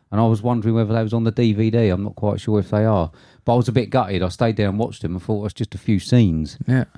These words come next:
Speaker 1: from the film." And, yeah,
Speaker 2: One
Speaker 1: it's a
Speaker 2: where
Speaker 1: little
Speaker 2: he
Speaker 1: bit
Speaker 2: cut, I
Speaker 1: gutted.
Speaker 2: mean, he's a good skateboarder, wasn't he? I assume.
Speaker 1: Oh, yeah, but did, did he
Speaker 2: Yeah.
Speaker 1: do that?
Speaker 2: Yeah,
Speaker 1: Yeah,
Speaker 2: did
Speaker 1: I
Speaker 2: all his
Speaker 1: didn't
Speaker 2: own
Speaker 1: know.
Speaker 2: stunt.
Speaker 1: Oh, did he?
Speaker 2: Yeah.
Speaker 1: Yeah, yeah, he can actually skate. I,
Speaker 2: Yeah.
Speaker 1: I did have that written down, but I took
Speaker 2: Yeah.
Speaker 1: it off 'cause, uh,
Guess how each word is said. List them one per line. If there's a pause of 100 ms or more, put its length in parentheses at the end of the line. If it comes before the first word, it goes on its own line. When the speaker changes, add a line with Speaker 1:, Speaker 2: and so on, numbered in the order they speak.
Speaker 1:
from
the
film." (200)
And,
yeah,
Speaker 2:
One
Speaker 1:
it's
a
Speaker 2:
where
Speaker 1:
little
Speaker 2:
he
Speaker 1:
bit
Speaker 2:
cut,
I
Speaker 1:
gutted.
Speaker 2:
mean,
he's
a
good
skateboarder,
wasn't
he? (280)
I
assume.
Speaker 1:
Oh,
yeah,
but
did,
did
he
Speaker 2:
Yeah.
Speaker 1:
do
that?
Speaker 2:
Yeah, (260)
Speaker 1:
Yeah,
Speaker 2:
did
Speaker 1:
I
Speaker 2:
all
his
Speaker 1:
didn't
Speaker 2:
own
Speaker 1:
know.
Speaker 2:
stunt.
Speaker 1:
Oh,
did
he?
Speaker 2:
Yeah.
Speaker 1:
Yeah,
yeah,
he
can
actually
skate.
I,
Speaker 2:
Yeah.
Speaker 1:
I
did
have
that
written
down,
but
I
took
Speaker 2:
Yeah.
Speaker 1:
it
off
'cause,
uh,